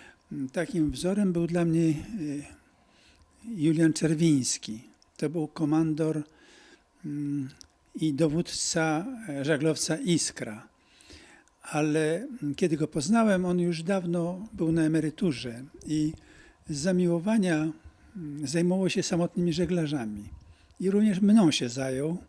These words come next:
i jakby kibicował mi przez te moje rejsy i był dla mnie wzorem takiego szlachetnego człowieka. Natomiast jeśli chodzi o zagranicznych żeglarzy,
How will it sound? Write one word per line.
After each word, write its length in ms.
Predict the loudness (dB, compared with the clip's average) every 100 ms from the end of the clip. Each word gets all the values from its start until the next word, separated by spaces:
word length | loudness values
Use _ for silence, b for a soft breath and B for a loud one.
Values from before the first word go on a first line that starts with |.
| _ B B B B B B -4
i 60 | -2
jakby 340 | -2 0 -2
kibicował 680 | -2 -2 -2 4 4 6 4
mi 160 | 4
przez 600 | 0 -2 -4 -4 -8 -10
te 120 | -2 2
moje 300 | 2 2 2
rejsy 440 | 2 2 -2 0
i 80 | 0
był 220 | 0 -4
dla 200 | -2 -2
mnie 280 | 0 2 0 B B B B B B
wzorem 380 | 2 6 6 6
takiego 420 | 2 0 -2 0
szlachetnego 560 | 0 -2 2 2 2 2
człowieka. 680 | 2 2 4 0 -4 -10 -14 _ B B B B B B B B -8
Natomiast 680 | -6 -2 -2 0 4 4 4
jeśli 220 | 2 2
chodzi 200 | 4 4
o 60 | 4
zagranicznych 760 | 2 4 6 6 6 2 2 0
żeglarzy, 680 | 4 4 4 -2 -2 -2